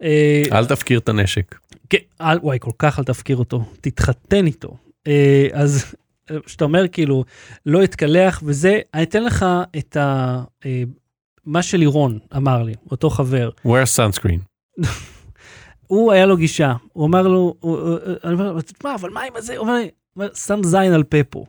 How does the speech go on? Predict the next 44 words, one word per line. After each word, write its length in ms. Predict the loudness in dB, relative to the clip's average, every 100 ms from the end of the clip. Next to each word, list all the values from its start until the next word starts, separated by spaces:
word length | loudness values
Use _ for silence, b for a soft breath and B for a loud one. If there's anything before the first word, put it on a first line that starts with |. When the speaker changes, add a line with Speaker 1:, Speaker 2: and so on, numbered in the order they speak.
| _ _
Speaker 1:
עכשיו 160 | -8
אמרתי 140 | -4 0
לו, 60 |
"מי 100 | 0
זה 100 | -2
פפו?" 420 | -2 -2 -2 -4 -6 _
"הכי 200 | _ -2
מה 100 | 0
אכפת 140 | 0 -2 -6
לך, 120 | -6
שים 140 | -4
זין 140 | -2 -4
עליו." 260 | -6 _ b b b b b b _ -2
לא 100 | -2
משנה 280 | 0 0 2
מה, 300 | 2 0 -2 -12 -20
כשאתה 280 | -4 -2 2
אומר 120 | 2
לעצמך, 340 | 2 0 -2 -2 -4 -10 -4
כן 180 | -2
לעשות, 480 | 0 -2 -2 -4 -4
לא 200 | 0 2
לעשות, 500 | 2 0 -2 -2 -4 _ _ _ _
כמו 160 | -4
נגיד 240 | -2 -2 -2
להתקלח 420 | -4 -4 -4 -4
בצהל, 360 | -8 -6 -4 -4 -10 _ _ _ _ -12
אחי, 120 | -10
שים 200 | -6 -4
זין 240 | -2 0
על 80 | -2
פפו, 340 | -2 -6 -8 -12
לך 100 | -10 -6
תעשה 300 | -6 -2 -2
מה 120 | -2
שאתה 180 | -6 -10
צריך, 440 | -4 -2 -2 -4 B B B _
אל 120 | -6
תגביל 360 | -2 -2 2 0
את 100 | 0
עצמך. 360 | -4 -4 -4 -6 -12 _ _ -20 _ _ -4
זה 200 | 0 2
המסר 340 | 2 -2 -6
שלי. 300 | -8 -12